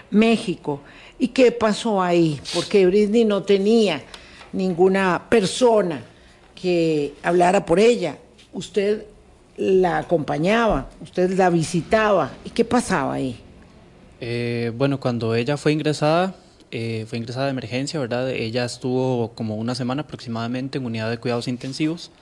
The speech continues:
Speaker 2: Eh, ahí el trato era maravilloso.
Speaker 1: En la unidad de cuidados intensivos.
Speaker 2: Ajá. Este,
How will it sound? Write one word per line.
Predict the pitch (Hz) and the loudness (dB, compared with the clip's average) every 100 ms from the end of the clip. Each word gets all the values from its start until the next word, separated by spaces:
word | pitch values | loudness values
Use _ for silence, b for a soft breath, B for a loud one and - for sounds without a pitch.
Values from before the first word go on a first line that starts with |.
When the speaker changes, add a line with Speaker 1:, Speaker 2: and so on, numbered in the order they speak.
| B B B B B B B - | B B B B B B B -6
Speaker 2:
Eh, | 120 120 120 - | -4 -2 -4 -6
ahí | 120 | -4
el | 127 135 | -4 -2
trato | 135 139 131 | -4 -2 0
era | 127 135 - - _ _ _ _ - | 0 0 -2 -10 _ _ _ _ -10
maravilloso. | 131 117 107 107 117 151 196 - _ _ _ | -6 -4 -4 -4 -4 -6 -10 -12 _ _ _
Speaker 1:
En | 135 180 | -6 -2
la | 180 | 2
unidad | 180 180 190 | 4 4 2
de | 180 | 4
cuidados | 214 185 175 | 4 4 4
intensivos. | 202 190 165 196 160 135 | 2 2 0 0 0 -2
Speaker 2:
Ajá. | 104 110 113 - B B B B B | -8 -12 -14 -20 B B B B B
Este, | - 123 120 - - 135 120 117 117 113 113 107 | -6 -2 -2 -6 -8 -4 -2 -2 -2 -2 -4 -6